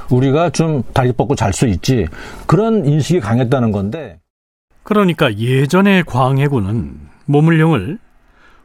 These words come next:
Speaker 2: 후금에게 침략의 빌미를 제공하는 골칫덩이 정도로 생각했던 반면 인조는 그를 후금이 쉽사리 쳐들어오지 못하도록 막아주는 방파제로 생각했다는 겁니다.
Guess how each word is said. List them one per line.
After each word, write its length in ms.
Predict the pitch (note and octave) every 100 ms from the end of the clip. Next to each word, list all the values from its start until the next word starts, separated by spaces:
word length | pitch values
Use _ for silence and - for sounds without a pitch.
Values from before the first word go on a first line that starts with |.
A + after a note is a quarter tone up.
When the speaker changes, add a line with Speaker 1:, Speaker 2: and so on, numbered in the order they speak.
| _
Speaker 2:
후금에게 1000 | - - E3 E3+ D#3+ F3 E3+ E3+ D#3+ E3+ D#3+
침략의 840 | - - D#3+ D#3+ D#3+ D#3 D3+ D#3 -
빌미를 600 | D3 D#3 D#3 D#3+ E3 D3+
제공하는 760 | - D3 D3 D#3 D3 E3 E3+
골칫덩이 920 | D#3+ - C3+ - D3+ - D#3+ D#3+ E3 D#3+
정도로 420 | E3 D#3+ F3 F#3
생각했던 640 | F3+ D#3+ D3+ D3+ - C#3+
반면 300 | C3+ G2 D2 - _ _ _ _ _ _ - - -
인조는 460 | D3 D#3+ G3+ G3 D#3+
그를 400 | D#3 A#2 B2+ A3 - - _ _ _
후금이 960 | - E3+ F#3 G3+ A#3 D3 C3 B2+ D2+ C#2+ _ _ _ _
쉽사리 840 | - - - B2+ - - C#3+ D3+ D#3+
쳐들어오지 640 | - - D#3 D3+ D3+ D3
못하도록 760 | G#2 B2 C3+ - E3 E3 F3+ D#3+
막아주는 640 | B2 G#2+ G2+ A2 B2+ D#2 - _ _
방파제로 960 | - B2 C#3+ D3+ - - D#3+ D#3+ D#3+ D#3+
생각했다는 680 | D3+ C#3 C3 C3+ - E3 F3
겁니다. 360 | B2+ D2+ -